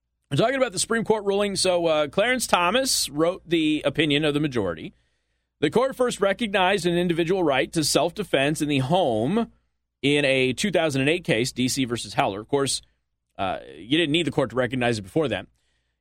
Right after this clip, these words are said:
In Thursday's case, New York State Rifle and Pistol Association versus Bruen, the justices said that a right that they recognized over a decade ago applies with equal force outside of the home.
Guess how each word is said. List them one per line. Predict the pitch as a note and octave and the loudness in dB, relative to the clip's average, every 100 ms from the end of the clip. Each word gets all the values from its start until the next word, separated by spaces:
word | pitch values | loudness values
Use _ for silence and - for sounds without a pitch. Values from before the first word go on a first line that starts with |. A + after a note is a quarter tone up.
| - | -2
In | C#3+ C#3+ | 0 2
Thursday's | C#3+ C4+ A#3+ F#3 D3+ C3+ | 0 0 0 0 0 -4
case, | - G2 F2 - - - | -2 -2 -2 -4 -6 -8
New | A#2 E3+ | -4 -2
York | G#3 G3 | 0 -2
State | - F#3+ C3+ | 0 0 0
Rifle | C#3 D#3 - D#3 D3 | 0 0 0 0 2
and | B2+ A#2+ | 0 0
Pistol | - C4+ A3 D#3+ | 0 0 0 0
Association | E3+ D3 - B2 B2 D#3 C#3 | 2 2 2 2 2 0 0
versus | C3+ B2+ A#2 | 0 0 -4
Bruen, | G#2+ C3 A3 F3 F#2+ - _ _ _ _ _ | -6 0 2 0 -8 -20 _ _ _ _ _
the | A#2 C3+ B2+ | -2 0 0
justices | A2+ F3+ A#3 F3 C#3+ B2 B2 | 0 0 0 -4 0 0 0
said | - D3+ C#3 | 0 0 2
that | C#3 C3 _ - | 0 -2 _ 0
a | C3 | 0
right | A2 B2+ F3+ B3+ | 0 0 0 -2
that | F#3 D3 | -4 -2
they | D#3 | 0
recognized | C3+ F#3+ A#3+ E3 D3+ C#3 C#3 C3+ | 0 0 -2 -4 -2 2 2 2
over | C#3+ B2 | 0 0
a | A#2 | 2
decade | D#3+ A3 D3 A2+ | 0 0 0 0
ago | G2+ G#2 | 0 -2
applies | C3 - E3+ D#3+ | -2 0 0 0
with | C#3+ - | -2 -2
equal | G#3 C#4+ F3+ | -4 0 -2
force | - C3 F#3 - _ _ _ _ | 0 -2 -2 -6 _ _ _ _
outside | A#2+ D#3 D#3+ B2+ C#3 | 0 2 0 0 0
of | D#3 | 2
the | D#3+ | 2
home. | D4+ C#4 | 2 0